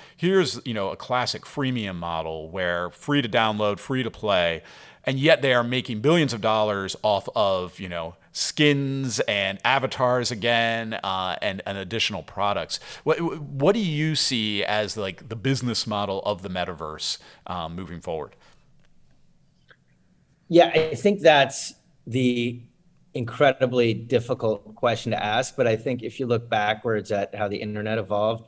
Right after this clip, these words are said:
Speaker 2: you're, it's gonna be the same thing. It's gonna be this freemium model is gonna be very, very powerful. Then there's gonna be an advertising model. Um, and then there's a promotional model that sits on top of it where people are really just giving away things for free in order to build brands,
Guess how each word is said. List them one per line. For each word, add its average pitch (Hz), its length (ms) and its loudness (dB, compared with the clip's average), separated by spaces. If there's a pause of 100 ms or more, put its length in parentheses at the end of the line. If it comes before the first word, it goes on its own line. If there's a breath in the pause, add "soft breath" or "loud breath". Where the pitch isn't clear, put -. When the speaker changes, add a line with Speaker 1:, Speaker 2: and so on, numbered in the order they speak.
(140)
Speaker 2:
you're, 120 240 -2 (340)
it's 123 160 -6
gonna 151 180 0
be 127 100 2
the 104 120 0
same 107 360 -4
thing. 95 200 -4
It's 92 100 -10
gonna 117 160 -2
be 107 120 -2
this 104 220 -4
freemium 131 540 0
model 104 300 2
is 98 100 -4
gonna 104 140 -4
be 95 160 -4
very, 104 400 0
very 101 260 -2
powerful. 101 540 -2 (120)
Then 107 180 0
there's 107 180 -2
gonna 110 160 -2
be 101 120 -4
an 95 160 -4
advertising 101 800 -2
model. 92 500 -6 (600 soft breath)
Um, 110 380 0
and 131 220 0
then 139 140 8
there's 131 180 6
a 123 60 6
promotional 127 760 2
model 104 460 4
that 104 600 0
sits - 260 0
on 107 120 2
top 120 300 2
of 90 200 -4
it 101 220 0
where 101 160 0
people 120 280 -4
are 101 80 0
really 113 220 4
just 104 280 -6
giving 104 200 -2
away 101 220 -2
things 101 240 -6
for 107 220 -6
free 104 400 0
in 104 160 -6
order 98 200 -6
to 90 80 -10
build 98 360 -4
brands, 101 500 -4